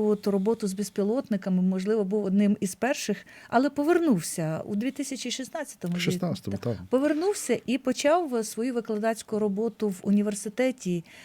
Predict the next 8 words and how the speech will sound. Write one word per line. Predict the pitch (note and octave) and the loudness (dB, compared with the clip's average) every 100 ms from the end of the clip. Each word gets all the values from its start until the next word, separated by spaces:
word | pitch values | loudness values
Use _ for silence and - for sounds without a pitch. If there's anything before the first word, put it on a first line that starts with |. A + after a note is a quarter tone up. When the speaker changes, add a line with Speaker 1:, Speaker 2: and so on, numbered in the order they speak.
| - | -6
Speaker 1:
на | F#3 F#3 | -2 0
кафедрі | G#3 G#3+ G#3 F#3 F#3 F#3 | 0 -2 -2 0 0 0
східних | F#3 A3 F3+ F3 F3 | -2 -2 2 0 0
мов. | G3 B3+ D#4 C4 | 0 2 2 0
Він | G3+ F#3+ F3 | 0 0 0
добре | G3 F3+ F3+ | -2 0 -2
знав | F#3 F#3 F#3 | 0 -2 0
корейську. | G#3+ C#4+ D4+ - - A3+ | 0 2 0 -2 -4 -6